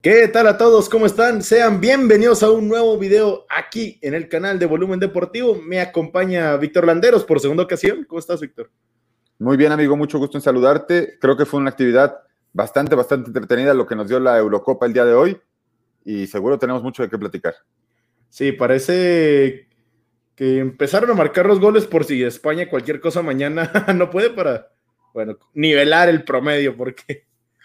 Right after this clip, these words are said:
Speaker 2: Correcto.
Speaker 1: después, después llegaremos al juego de España, pero bastantes cosas buenas el día de hoy.
Speaker 2: Es correcto, mañana hay buenos partidos, pero el día de hoy empezamos con un partido que, como te dije,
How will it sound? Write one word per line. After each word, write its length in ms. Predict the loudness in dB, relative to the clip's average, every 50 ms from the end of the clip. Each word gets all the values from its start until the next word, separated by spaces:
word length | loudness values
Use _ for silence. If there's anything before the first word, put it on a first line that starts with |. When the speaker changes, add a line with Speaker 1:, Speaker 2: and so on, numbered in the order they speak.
| _ _ _ _
Speaker 2:
Correcto. 440 | _ 2 2 4 4 4 4 4 2 -2
Speaker 1:
después, 240 | -6 -8 -12 -6
después 260 | -6 -6 -4 -4 -6 -6
llegaremos 400 | -4 -4 -4 -4 -6 -8 -8 -10
al 80 | -10 -8
juego 160 | -6 -6 -8
de 40 | -8
España, 460 | -8 _ -6 -6 -6 -6 -10 -12 -8
pero 580 | -4 -2 0 0 2 0 0 -2 -2 -4 -6 _ _ _ _ _ _ _ _ _ _
bastantes 720 | -14 -14 -12 -10 -12 -12 -8 -8 -10 -10 -10 -14 -20 _
cosas 320 | _ -10 -8 -6 -6 -8 -8
buenas 380 | -6 -4 -4 -4 -4 -6 -10
el 80 | -10 -8
día 120 | -6 -6
de 100 | -6 -6
hoy. 140 | -8 -10 -14 _ _ _ _ _ _ _ _ _ _ _ _ _ _ _ _ _ _ _ _ _
Speaker 2:
Es 180 | -4 -4 -2
correcto, 380 | 0 0 0 0 0 0 -2 -2
mañana 300 | -2 -2 -2 -2 -2 -2
hay 60 | 0
buenos 220 | 0 -2 -4 -4
partidos, 420 | -2 -2 -2 -2 -2 -2 -2 -2 0
pero 120 | 0 -2
el 80 | 0 2
día 100 | 2 4
de 100 | 4 4
hoy 120 | 4 4
empezamos 500 | 2 0 -4 -8 -8 -6 -6 -6 -6 -8
con 400 | -4 -2 -2 -2 -2 -4 -12 _ _ _ _ _ _ _ _ _ _ _
un 120 | -14 -6 -2
partido 340 | -2 -2 0 0 -2 -2
que, 200 | 0 0 -2 -2
como 200 | -2 -4 -4 -4
te 120 | -4 -2 -2
dije, 680 | -2 -4 -2 0 0 2 2 2 2 0 -2 -4 -10